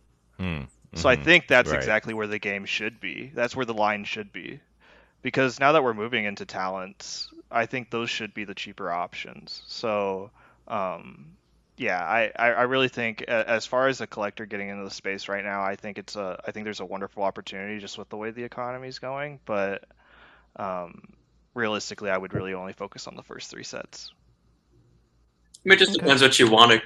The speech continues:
Speaker 3: collect, 'cause even with, like, the larger print runs,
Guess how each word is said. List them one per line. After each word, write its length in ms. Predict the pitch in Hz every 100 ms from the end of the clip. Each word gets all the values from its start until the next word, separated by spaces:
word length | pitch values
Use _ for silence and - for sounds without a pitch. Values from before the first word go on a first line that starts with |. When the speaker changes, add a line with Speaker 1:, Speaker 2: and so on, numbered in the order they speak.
| -
Speaker 3:
collect, 640 | - 107 107 101 - - -
'cause 140 | 117
even 120 | 147
with, 80 | 147
like, 140 | 120 120
the 80 |
larger 480 | 101 110 117 110 104 -
print 220 | 104 104
runs, 640 | 117 123 127 127 - -